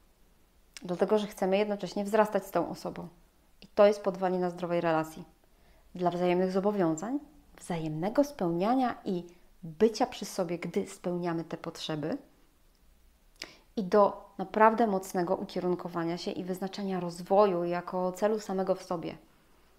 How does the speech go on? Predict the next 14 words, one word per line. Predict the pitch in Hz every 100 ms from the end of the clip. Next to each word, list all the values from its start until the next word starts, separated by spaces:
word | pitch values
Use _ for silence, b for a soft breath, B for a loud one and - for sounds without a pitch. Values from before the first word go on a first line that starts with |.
| _ _ _ _ - b b
Nasz | - 202
partner | 240 240 226
nie | 214 226
jest | 220
od | 190
tego, | - 190
żeby | 175 170
spełniać | - 196 196 180
nasze | 180 170
potrzeby, | 165 165 - 156 151 160 165 - _ -
bo | 170
my | 170
je | 160
mamy. | 143 139 143